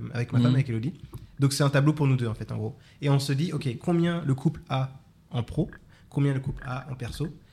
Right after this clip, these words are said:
Speaker 1: Et donc, on a, euh, OK, combien il y a sur notre compte bancaire à ce moment-là, sur celui d'Elodie, sur le mien. Euh, et donc, du coup, on a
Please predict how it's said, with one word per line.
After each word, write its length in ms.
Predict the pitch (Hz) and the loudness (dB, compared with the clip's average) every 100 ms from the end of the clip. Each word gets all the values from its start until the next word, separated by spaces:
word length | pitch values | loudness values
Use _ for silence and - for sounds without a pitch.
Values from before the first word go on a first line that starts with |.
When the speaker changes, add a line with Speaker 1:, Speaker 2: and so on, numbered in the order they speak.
| _ 127 | _ -4
Speaker 1:
Et 80 | |
donc, 220 | 120 143 143 - - 131 | 0 -2 -4 -16 -12 -4
on 160 | 120 | 0
a, 240 | 131 139 123 | 2 2 0
euh, 140 | 117 | -2
OK, 240 | 151 139 127 | -2 -4 -2
combien 180 | 151 147 | 0 0
il 40 | |
y 40 | |
a 20 | 139 | -2
sur 180 | 123 120 | -4 -6
notre 140 | 120 | -6
compte 140 | 139 120 | -4 -2
bancaire 360 | 120 139 123 - - | -2 -2 -4 -6 -10
à 80 | 123 | -10
ce 120 | - | -4
moment-là, 360 | 123 120 117 - - - | -2 -2 -4 -8 -20 -20
sur 260 | - - 117 | -16 -10 -10
celui 220 | - 110 | -8 -6
d'Elodie, 460 | 107 110 127 160 - | -6 -4 -2 -2 -4
sur 180 | - 120 | -10 -8
le 100 | 117 | -4
mien. 320 | 143 156 165 - - - | -2 0 -2 -8 -20 -14
Euh, 460 | 131 117 113 117 117 - | -10 -8 -6 -8 -8 -4
et 100 | 135 | 2
donc, 140 | 135 | 2
du 60 | 131 | 2
coup, 120 | 160 | -2
on 120 | 139 | 0
a 200 | 139 147 | 0 -4